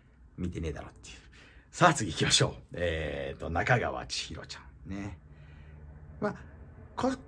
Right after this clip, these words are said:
個性というところでね、まあ、なんつうの、いろいろ表現していくと、僕が言うと失敗しそうだから、あとそれはプロフィールも見てください。ね。彼女も、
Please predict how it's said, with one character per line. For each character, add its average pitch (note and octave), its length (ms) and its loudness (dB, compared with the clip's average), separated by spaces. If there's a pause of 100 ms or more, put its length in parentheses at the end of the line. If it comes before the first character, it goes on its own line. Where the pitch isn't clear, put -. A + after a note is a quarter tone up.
(120)
個 - 200 4
性 A3+ 360 6
と C3 240 4
い C3+ 100 8
う C3+ 60 6
と D3 120 2
こ D#3 120 4
ろ C3 120 8
で F#2+ 120 2
ね、 G#2+ 300 2
ま F2+ 340 0
あ、 A#1 40 -4 (120)
な F2+ 80 -4
ん F2+ 40 -4
つ - 100 -10
う - 40 -8
の、 - 120 -8 (480)
い A2+ 80 0
ろ A2 140 6
い A2 40 6
ろ A2 160 4
表 A2+ 280 4
現 G#2 80 0
し - 60 -4
て G2 80 0
い F2+ 40 0
く C2+ 120 -6
と、 F2 580 0
僕 F#2 180 -2
が G#2+ 80 4
言 G2+ 120 4
う G2+ 60 2
と F#2+ 340 -2
失 - 180 -8
敗 G2 120 0
し - 40 -2
そ A2 140 2
う - 20 2
だ G2 80 2
か - 120 0
ら、 - 160 -2 (840)
あ - 40 -8
と - 100 -10
そ - 100 -4
れ - 60 0
は G2 60 -2
プ - 80 -2
ロ A#2 80 4
フ D3 80 2
ィ C#3 40 6
ー B2+ 40 6
ル - 60 -2
も D2+ 140 0
見 G2 140 -2
て E3 100 4
く A2+ 60 2
だ E2 80 0
さ - 140 -6
い。 - 40 -12 (440)
ね。 F2+ 180 -4 (260)
彼 F#2+ 140 -4
女 E2 100 -2
も、 D2 140 -4